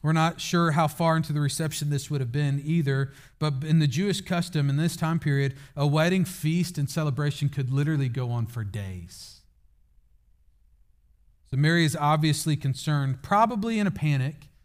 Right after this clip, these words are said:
when she turns to Jesus. I think it's fun to think about and to wonder about, to speculate about what Mary had also seen Jesus do.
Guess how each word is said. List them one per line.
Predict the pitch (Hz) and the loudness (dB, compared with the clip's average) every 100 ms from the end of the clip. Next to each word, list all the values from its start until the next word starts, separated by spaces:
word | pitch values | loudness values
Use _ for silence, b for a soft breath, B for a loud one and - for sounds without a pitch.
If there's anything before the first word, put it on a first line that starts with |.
| _ _ | _ _
when | 143 139 | -2 -2
she | 139 | -4
turns | - 135 131 127 | -2 -2 -2 -4
to | 120 | -6
Jesus. | 110 104 98 107 - - _ _ _ _ _ _ _ _ _ _ _ _ _ _ _ _ _ _ 143 | -4 -6 -10 -16 -20 -20 _ _ _ _ _ _ _ _ _ _ _ _ _ _ _ _ _ _ -4
I | |
think | 139 165 | 0 0
it's | 151 - | 0 -2
fun | 151 156 | 0 2
to | 139 | 0
think | - 147 147 | 0 -2 0
about | 123 123 123 123 | -2 -2 -2 -4
and | 127 123 | -4 -4
to | |
wonder | 123 135 151 147 127 | -2 0 2 2 0
about, | 110 104 104 120 - - _ _ _ _ | -4 -4 -4 -6 -8 -20 _ _ _ _
to | 123 | -8
speculate | - 170 160 160 139 127 127 139 - | -6 -4 -4 -2 -2 -2 -4 -8 -10
about | - 117 127 131 - | -8 -4 -2 -4 -6
what | 135 147 139 | -6 -4 -2
Mary | 135 135 143 131 | -2 0 0 -2
had | 117 120 | -4 -6
also | 113 120 117 120 | -4 -6 -4 -6
seen | - 117 107 | -4 -6 -6
Jesus | 107 101 98 | -6 -10 -10
do. | - 98 | -12 -14